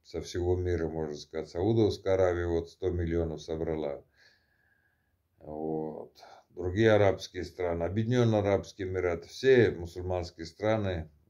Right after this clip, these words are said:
вот, и Евросоюзе, э, турки собрали очень много денег.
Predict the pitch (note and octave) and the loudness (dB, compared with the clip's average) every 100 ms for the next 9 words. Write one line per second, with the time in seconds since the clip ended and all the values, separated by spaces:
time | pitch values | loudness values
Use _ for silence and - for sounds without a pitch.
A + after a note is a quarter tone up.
0 | _ E2 D#2 D2+ D2+ - - F2 G2 A#2 | _ -16 -14 -12 -14 -16 -12 0 4 6
1 | A#2 G#2 G#2 G2+ F#2+ F2+ E2 D#2 - _ | 6 4 4 2 4 2 2 -2 -6 _
2 | _ _ _ - - _ _ _ - E2+ | _ _ _ -20 -20 _ _ _ -10 -8
3 | E2+ G2+ F#2+ - F2 D#2+ D#2 - F#2+ E2+ | -6 0 0 0 -2 -2 -4 -4 -2 2
4 | F#2 E2+ E2 D#2 E2+ F2 F2+ F2 D#2+ D#2+ | 2 4 2 0 -4 -4 -4 -2 -2 -2
5 | E2 D2+ D2+ | -2 -4 -8